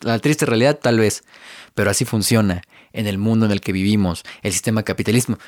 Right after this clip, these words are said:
el, el sistema capitalista. Y, y, y esto del sistema capitalista en realidad ha existido siempre. Siempre ha existido, no con ese modelo, ¿no? Porque si no, bueno, habría que estudiar a Adam Smith, a David Ricardo, y, o sea,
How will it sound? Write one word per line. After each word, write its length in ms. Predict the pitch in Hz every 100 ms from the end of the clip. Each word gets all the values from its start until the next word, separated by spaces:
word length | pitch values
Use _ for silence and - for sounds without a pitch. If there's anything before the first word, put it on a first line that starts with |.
| -
el, 200 | 120 113
el 140 | 127
sistema 340 | 127 113 139 139
capitalista. 580 | - 107 110 135 98 - - _
Y, 240 | 160 170
y, 140 | 180 170 180
y 120 | 196
esto 240 | 202 -
del 100 | 233
sistema 420 | 202 - 190 196 -
capitalista 1080 | 185 - 120 117 120 113 147 151 - 123
en 400 | 131 147 _ 147
realidad 300 | 131 139 156 156
ha 40 |
existido 420 | - - - 156
siempre. 600 | - 147 160 151 - 64 - _ - - -
Siempre 560 | - 180 185 180 160
ha 40 | 156
existido, 440 | - - 143 107
no 180 | 117 123
con 120 | 147
ese 140 | 135
modelo, 480 | 147 110 101 123 90
¿no? 200 | 85 120 160 - - -
Porque 240 | 95 107
si 120 | 107
no, 180 | 110 131
bueno, 300 | - 101 - - - -
habría 240 | 107 120
que 80 | 113
estudiar 480 | - 95 107 113 - - _
a 240 | 107 107 104
Adam 260 | 107 90
Smith, 400 | - 107 123 95
a 60 | 90
David 280 | 87 98 95
Ricardo, 480 | 87 113 117 98
y, 80 | 90
o 340 | 85 71 98 101
sea, 180 | 123